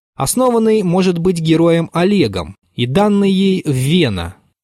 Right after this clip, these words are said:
как невесте или супруге великого князя, чему увидим и другие примеры в нашей древней истории. Сей город, известный Константину Багрянародному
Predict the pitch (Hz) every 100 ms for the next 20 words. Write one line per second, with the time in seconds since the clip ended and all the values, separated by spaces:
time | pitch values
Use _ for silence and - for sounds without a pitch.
0 | _ 127 - 131 143 214 - 202 - 135
1 | 120 - 113 123 170 165 165 131 117 120
2 | 120 123 - 147 127 98 87 85 _ _
3 | _ _ _ - 240 269 254 156 165 175
4 | 180 - 156 196 196 165 123 - 139 196
5 | 208 196 147 120 120 131 - 143 120 113
6 | 110 110 120 127 - - 143 113 90 82
7 | - _ _ _ _ _ _ _ _ -
8 | 127 143 226 185 95 - 135 123 123 113
9 | 120 113 123 113 139 131 135 123 120 127
10 | 127 123 139 156 104 98 87 76 -